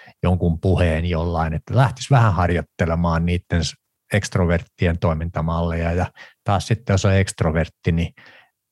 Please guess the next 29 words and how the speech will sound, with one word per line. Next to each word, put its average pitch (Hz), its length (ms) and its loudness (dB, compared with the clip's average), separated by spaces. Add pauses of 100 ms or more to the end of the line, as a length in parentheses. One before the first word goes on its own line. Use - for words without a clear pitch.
(560)
lähtisi - 300 -4
vähän 87 260 2
opettelemaan 80 760 -2
sitä, 82 400 -4
että - 300 -12 (480)
joskus 104 460 0 (100)
pitäisi 82 340 -4
sen 87 160 -4
suunsa 85 360 -2 (140)
kiinni 85 300 -2
ja 82 100 -4
käyttäisi 82 480 -2
niitä 90 200 0
kahta 90 380 -2
korvaansa, 78 600 0 (100)
kun 87 140 -2
ne 92 80 4
on 104 80 6
kuitenkin 104 340 4
ihmisille 87 360 2
ne 85 120 0
kaksi 85 240 -2
korvaa 82 360 0
annettu 82 380 0
ja 80 120 2
vaan 82 220 2
yksi 85 200 -4
suu, 85 240 -4
niin 80 160 -8